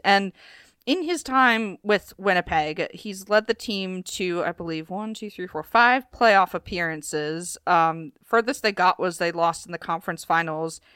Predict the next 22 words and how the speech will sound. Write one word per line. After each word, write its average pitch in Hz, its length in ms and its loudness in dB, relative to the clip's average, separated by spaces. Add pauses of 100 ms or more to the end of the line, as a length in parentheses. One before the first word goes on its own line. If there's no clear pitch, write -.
(200)
in 165 80 -10
twenty 180 260 -4
seventeen, 165 440 -4
twenty 160 280 -8
eighteen 160 360 -10
to 156 340 -8 (160)
Vegas, 165 720 -4
which - 120 -18
I 160 60 -4
believe 208 400 -8
was 147 180 -8
their 151 120 -8
first - 320 -8
year, 139 120 -8
if 151 120 -8
I 147 100 -2 (160)
remember 139 400 -14
correctly. - 560 -16
That 151 220 -12
sounds 156 240 -14
about 151 260 -12
right. 160 240 -8